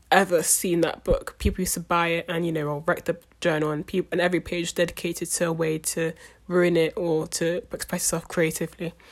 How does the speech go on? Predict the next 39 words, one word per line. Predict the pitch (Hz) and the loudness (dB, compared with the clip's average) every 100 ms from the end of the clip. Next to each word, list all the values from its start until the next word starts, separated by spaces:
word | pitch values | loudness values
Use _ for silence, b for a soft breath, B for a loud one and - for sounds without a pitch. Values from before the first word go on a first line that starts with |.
| B B B | B B B
It | - | 6
felt | 262 240 | 8 10
like | 240 - | 8 8
that, | 180 - - | 4 4 0
but | |
of | 143 | 0
course | - 175 160 - | 2 0 0 0
it | - 165 | 0 0
was, | 165 - | -2 -4
like, | 165 - | -6 0
literature, | 185 - - 185 | 2 0 -6 -6
so | - | -6
you | |
just | 170 | -6
had | 180 | -6
to | - 175 | -4 0
read | 185 | 0
it. | 220 B B B B B B B _ _ _ _ - | -2 B B B B B B B _ _ _ _ 6
Every | 240 247 | 8 8
chapter | 240 214 - | 6 2 2
had | 190 | 0
something | - - 165 - _ _ - _ - | 0 0 0 -2 _ _ -20 _ 0
entirely | 220 196 - 240 208 185 | 0 0 6 8 8 8
different, | 180 - 185 208 - B B B | 4 2 2 2 -6 B B B
whether | - 180 175 | 4 8 8
it | 131 170 | 10 8
was, | 175 170 | 6 4
like, | 175 139 - | 0 0 4
a | |
list | 214 208 - | 4 4 0
of | 180 | 0
songs. | - 190 190 233 - - - b b - | 4 6 6 4 2 -6 -12 b b -2
I | |
think | - 202 | 4 8
there | 196 | 8
was | |
also | 196 185 190 185 | 8 6 6 4
a | 170 | 6
recipe. | 185 190 214 220 226 254 | 6 6 2 2 2 0